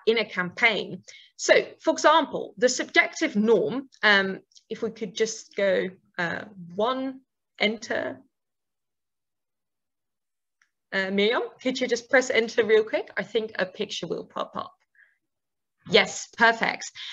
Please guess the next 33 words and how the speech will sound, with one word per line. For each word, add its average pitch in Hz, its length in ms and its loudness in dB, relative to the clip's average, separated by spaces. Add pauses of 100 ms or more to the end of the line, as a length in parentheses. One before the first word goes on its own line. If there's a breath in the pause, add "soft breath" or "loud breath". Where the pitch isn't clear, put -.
(120 loud breath)
So 285 240 6
this 415 300 6
would - 160 6
be 285 260 4
an 233 80 0
example 226 480 2
of - 120 -2
the 202 80 -4
subjective - 640 -2
norm. 185 460 2 (200 loud breath)
So 220 300 8
do 220 400 0
others 220 400 6
want 170 180 -6
me 165 120 -6
to - 140 -14
do 175 140 0
it? - 220 -2 (280 loud breath)
Um, 214 380 8
here 233 160 4
you 381 160 10
see 226 240 -4
the 208 80 0
meatless 202 460 -2
Monday. 220 540 0
So - 160 0
if 233 180 6 (160)
everyone 311 500 4
on 208 160 -2
Mondays 208 480 -2
isn't 202 280 -4
eating 180 340 -4
meat, 330 340 2